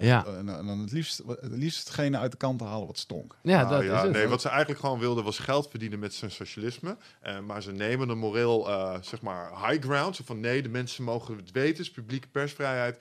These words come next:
Speaker 2: Ja.
Speaker 3: En daarmee zijn ze dan beschermd.
Speaker 2: Ja.
Speaker 3: En dat is wat ze zo fucking irritant maakt.
Speaker 2: Ja.
Speaker 1: Kijk, het mooie vind ik altijd, want ik probeer het altijd wel heel positief te zien, is dat het gewoon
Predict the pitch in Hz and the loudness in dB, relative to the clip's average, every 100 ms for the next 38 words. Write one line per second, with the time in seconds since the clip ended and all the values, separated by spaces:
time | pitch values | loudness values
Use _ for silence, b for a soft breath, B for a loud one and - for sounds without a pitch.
0 | - 117 120 110 117 113 110 107 104 98 | -12 -8 -2 2 2 2 0 -2 -4 -8
1 | - 127 110 - - 58 104 120 107 107 | -4 -2 -2 -4 -16 -10 0 0 0 -6
2 | - 104 113 110 107 92 - 113 92 80 | -6 -6 -6 -8 -10 -12 -6 -6 -4 -8
3 | 80 71 - b b - 143 135 123 151 | -8 -16 -18 b b 0 8 10 12 12
4 | 226 220 196 180 170 165 160 143 143 131 | 12 12 10 10 12 12 10 8 6 6
5 | 135 127 135 131 123 120 110 117 117 120 | 4 6 6 6 4 0 4 8 10 10
6 | 120 110 101 117 123 - 110 113 107 113 | 10 8 8 4 2 2 6 6 6 6
7 | 123 113 - 113 110 110 107 | 6 6 6 8 10 10 8